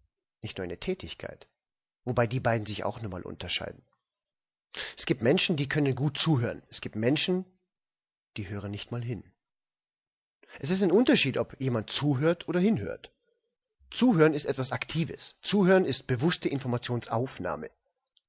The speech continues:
Zuhören können ist eine Erfolgseigenschaft ersten Ranges. Wenn Sie in Ihrem Leben momentan nicht weiterkommen, gebe ich Ihnen hier, heute, jetzt einen Rat.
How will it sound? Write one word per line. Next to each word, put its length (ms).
Zuhören 500
können 280
ist 160
eine 280
Erfolgseigenschaft 1040
ersten 280
Ranges. 460
Wenn 200
Sie 200
in 80
Ihrem 220
Leben 200
momentan 400
nicht 180
weiterkommen, 680
gebe 180
ich 120
Ihnen 360
hier, 420
heute, 440
jetzt 440
einen 240
Rat. 420